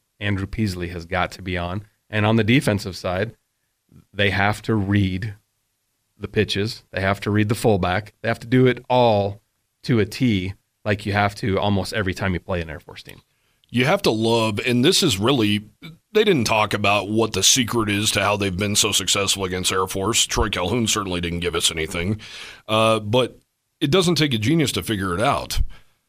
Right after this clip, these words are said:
Speaker 2: The Cowboys in Craig Bohl's tenure have been so stout at the defensive tackle spot, which is where this whole thing is birthed. Last year, Brad Roberts led the country in rushing with more than seventeen hundred yards.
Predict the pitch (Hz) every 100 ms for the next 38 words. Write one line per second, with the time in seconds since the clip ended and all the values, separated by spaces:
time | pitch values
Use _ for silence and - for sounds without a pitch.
0 | _ 101 117 143 156 165 165 139 127 110
1 | - 131 117 117 107 123 110 92 85 92
2 | 98 104 98 98 - - - 127 147 -
3 | 127 104 87 98 110 110 101 85 101 92
4 | 85 - 80 73 - _ - 110 110 98
5 | 113 98 90 - - 160 165 170 170 -
6 | 160 123 101 101 123 78 - - - -
7 | - - - _ - 123 214 - 135 117
8 | 156 120 131 131 101 107 113 110 95 -
9 | 147 - 110 92 101 101 95 90 98 113
10 | 98 87 - 131 131 - 117 110 101 90
11 | 90 85 65 -